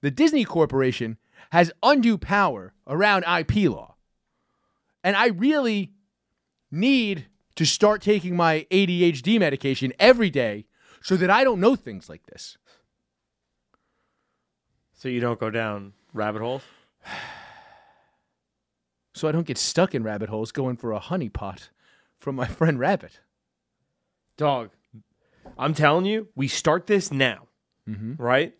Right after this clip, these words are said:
Speaker 2: A fucking
Speaker 1: Superman fucking Winnie the Pooh.
Speaker 2: just a mass public domain
Speaker 1: It's called Dynamite Comics.
Speaker 2: crossover. Yeah?
Speaker 1: Yeah.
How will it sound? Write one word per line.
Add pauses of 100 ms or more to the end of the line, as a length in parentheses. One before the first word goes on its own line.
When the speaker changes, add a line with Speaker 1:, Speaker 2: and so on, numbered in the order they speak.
Speaker 2:
A
fucking (300)
Speaker 1:
Superman
fucking
Winnie
the
Pooh. (540)
Speaker 2:
just
a
mass (1080)
public
domain
Speaker 1:
It's
called
Dynamite
Comics.
Speaker 2:
crossover. (600)
Yeah? (640)
Speaker 1:
Yeah.